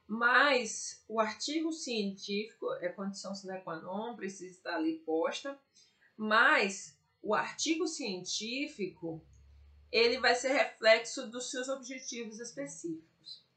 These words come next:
Então, se eu tenho no meu projeto, se eu tenho na minha tese, se eu tenho na minha dissertação,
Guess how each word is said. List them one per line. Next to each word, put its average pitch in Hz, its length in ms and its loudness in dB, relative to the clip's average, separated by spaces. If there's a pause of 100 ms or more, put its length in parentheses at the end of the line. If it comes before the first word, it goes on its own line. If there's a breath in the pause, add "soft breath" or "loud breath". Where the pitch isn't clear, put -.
(320)
Então, 302 240 -2
se 320 140 -2
eu 381 160 -4
tenho 320 360 0
no 339 80 -2
meu 302 160 2
projeto, 180 720 4
se 185 140 -12
eu 190 100 -12
tenho 220 200 -10
na 269 100 -6
minha 254 300 -6
tese, 180 600 0
se 175 120 -12
eu - 60 -14
tenho 202 120 -8
na 214 80 -2
minha 220 160 -8
dissertação, 190 1000 -6